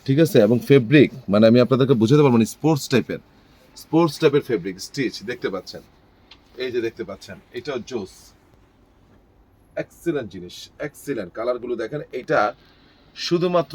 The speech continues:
পাঁচটা কালারের পাঁচ, ছয়, তিরিশ পিস প্রোডাক্ট আমি পেয়েছি। আজকে এনেছি আমি, সরি, ক্ষমা করবেন, গতকাল এনেছি। আজকে আমি শুধু দেখাচ্ছি এটা, ঠিক, কারণ গতকাল আমাদের বন্ধ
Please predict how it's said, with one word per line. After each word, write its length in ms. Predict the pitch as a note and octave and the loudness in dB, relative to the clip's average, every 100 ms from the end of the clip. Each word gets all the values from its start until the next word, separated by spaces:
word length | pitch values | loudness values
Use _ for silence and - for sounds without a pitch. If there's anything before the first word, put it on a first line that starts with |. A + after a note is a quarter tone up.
| E3+ | 0
পাঁচটা 380 | C#3 C3 - D3+ | 0 0 -2 0
কালারের 380 | C#3+ C3 C#3 C#3 | 2 4 2 2
পাঁচ, 140 | B2 - | 0 0
ছয়, 140 | D3 | -4
তিরিশ 280 | C3+ C#3+ D3 - | -2 -2 -4 -6
পিস 120 | D3 | -8
প্রোডাক্ট 260 | - C3+ C3 | -4 -2 -2
আমি 140 | B2 | -6
পেয়েছি। 400 | B2 B2+ A#2+ - E3 | -4 -2 -2 -2 -4
আজকে 400 | E3 B2 - - D3 | -2 -6 -10 -12 -10
এনেছি 260 | B2+ - D#3 | -8 -10 -6
আমি, 220 | C#3 C#3 G3 - _ - | -6 -6 -8 -12 _ -10
সরি, 180 | C3 A#2+ | -6 -6
ক্ষমা 240 | C3+ C#3+ | -4 -4
করবেন, 260 | C3 B2 D#3+ | -4 -6 -6
গতকাল 380 | C3 D3+ D3 C#3 | -6 -6 -8 -6
এনেছি। 360 | A#2+ A2+ E3+ G#3 - _ _ _ _ | -6 -6 -4 -4 -6 _ _ _ _
আজকে 320 | G#2 A#2 - D3 | -12 -10 -6 -4
আমি 180 | C3 B2+ | -4 -6
শুধু 320 | - C3 C3+ B2 | -8 -6 -6 -6
দেখাচ্ছি 440 | B2 G#2+ C3 - C3 | -6 -6 -8 -4 -4
এটা, 180 | A#2 D#3+ F#3 _ _ _ _ _ _ | -4 -8 -12 _ _ _ _ _ _
ঠিক, 120 | - C3 _ _ - | -20 -20 _ _ -12
কারণ 180 | A2+ A2+ | -10 -6
গতকাল 300 | B2 C#3+ C#3 | -6 -6 -8
আমাদের 220 | B2+ B2+ | -6 -6
বন্ধ 240 | A2 A2+ | -8 -8